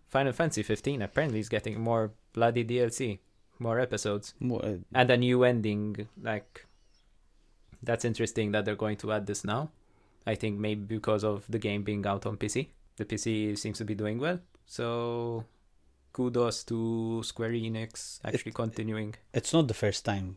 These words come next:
Speaker 2: Final Fantasy has, have released, have, have released D L C for, for
Speaker 1: But not
Speaker 2: for
Speaker 1: this
Speaker 2: the
Speaker 1: much.
Speaker 2: Not, not this much,
Speaker 1: It
Speaker 2: eh?
Speaker 1: wasn't like this. Before,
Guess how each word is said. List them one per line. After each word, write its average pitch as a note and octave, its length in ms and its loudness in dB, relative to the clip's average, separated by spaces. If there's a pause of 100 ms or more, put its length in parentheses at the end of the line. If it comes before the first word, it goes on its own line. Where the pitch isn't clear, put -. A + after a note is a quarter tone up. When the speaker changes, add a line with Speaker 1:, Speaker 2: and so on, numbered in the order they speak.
Speaker 2:
Final G2+ 200 2
Fantasy F#2 480 -6
has, F#2 280 -6
have F#2+ 180 -6
released, F#2 280 -2 (240)
have, G2+ 340 -2
have G2 400 -2
released F#2+ 580 -4
D G2 160 0
L F2 100 -6
C - 200 -6
for, - 320 -12
for - 160 -16 (720)
Speaker 1:
But A#2+ 140 6
not G#2+ 180 4
Speaker 2:
for G2+ 60 2
Speaker 1:
this G2+ 100 4
Speaker 2:
the G2 60 -2
Speaker 1:
much. - 260 -8 (460)
Speaker 2:
Not, B2+ 180 0
not A#2 220 2
this G#2+ 200 -4
much, - 180 -8
Speaker 1:
It - 60 0
Speaker 2:
eh? A#2 40 4
Speaker 1:
wasn't A2+ 300 2
like A2+ 200 -2
this. - 320 -8 (300)
Before, A#2+ 540 8